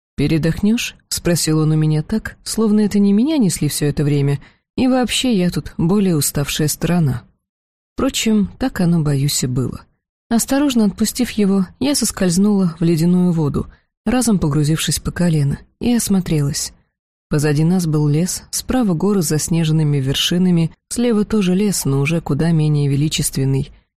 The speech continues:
Впереди болото, в которое стекал этот ручей. «Как ты?» Чи задал вопрос, одновременно достав из кармана флягу и выливая её коричневое содержимое в воду. «В норме», не моргнув, солгала я.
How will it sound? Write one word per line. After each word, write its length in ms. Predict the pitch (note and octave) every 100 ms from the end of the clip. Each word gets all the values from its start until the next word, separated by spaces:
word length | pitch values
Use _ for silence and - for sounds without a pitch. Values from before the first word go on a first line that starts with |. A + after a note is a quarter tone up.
| _ -
Впереди 320 | A3+ A3+ A#3
болото, 560 | A3+ G3+ C#3 - - - -
в 60 | -
которое 380 | C#3 F3 G#3
стекал 460 | G3 - - D3+ D3+ -
этот 280 | - - -
ручей. 500 | F3 - D#3 D3 - _ _ _ _ _
«Как 260 | G3+ G#3+ -
ты?» 220 | - D#3 - _ _ -
Чи 180 | - C#4+
задал 320 | A#3 G3+ F#3+
вопрос, 480 | F3+ - A3 A3+ - - _ -
одновременно 640 | F3 F3+ E3 F3 A#3 G#3+
достав 380 | D#3+ D#3+ - E3
из 100 | D3+
кармана 380 | - D3+ D#3 D3+
флягу 440 | - G#3 F3+ F3+ - _ _ -
и 80 | C#4
выливая 420 | A3+ F#3 F#3+ A3+
её 240 | F#3+ F3+
коричневое 600 | F3 E3 E3+ - E3+ D#3
содержимое 680 | D3+ D3+ D3 C#3+ E3 F3 E3
в 80 | D3+
воду. 320 | C#3 C3+ - - _ _ _ _ _ -
«В 140 | F3
норме», 480 | G3 F3 D3 C#3+ - _ G#3
не 140 | A3
моргнув, 540 | G3+ E3+ E3+ F#3+ - -
солгала 540 | - A#3+ F#3+ F#3+ F3+
я. 280 | E3 C#3+ C#3